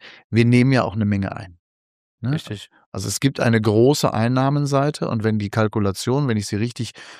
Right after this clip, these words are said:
Speaker 1: verstanden habe, rechnet man sogar mit einer halben Milliarde Überschuss.
Speaker 2: Genau.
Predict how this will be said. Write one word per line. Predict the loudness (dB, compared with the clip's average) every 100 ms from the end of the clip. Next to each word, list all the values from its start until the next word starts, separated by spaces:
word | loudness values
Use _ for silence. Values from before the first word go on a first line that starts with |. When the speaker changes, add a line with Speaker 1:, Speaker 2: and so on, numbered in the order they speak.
| -8
Speaker 1:
verstanden | -6 -2 2 2 2 0
habe, | 0 2
rechnet | 4 2 2 -2
man | 0 0
sogar | 0 0 0
mit | -2
einer | -2 -4 0
halben | 0 0 -2
Milliarde | -2 -2 -2 -4 -6 -8
Überschuss. | -2 0 4 4 4 2 2 2 0 -10 -10
Speaker 2:
Genau. | -10 -10